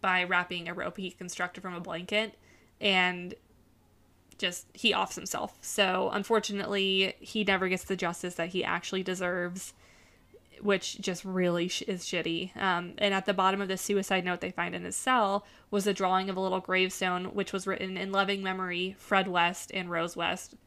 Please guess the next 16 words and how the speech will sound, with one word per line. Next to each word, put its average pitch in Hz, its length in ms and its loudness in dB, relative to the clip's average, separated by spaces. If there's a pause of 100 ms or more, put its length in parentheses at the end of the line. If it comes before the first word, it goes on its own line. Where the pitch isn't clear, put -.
(520)
Rest 208 360 4
in 208 200 2
peace 202 380 -2
where 180 460 0
no 180 180 -2
shadow 180 320 2
falls. 180 400 0
In 180 220 -6
perfect - 340 -4
peace 190 260 -6
he 196 160 -6
waits 185 280 -6
for 170 160 -6
his 170 280 -10 (120)
wife, 170 400 -2
Rose." - 480 -6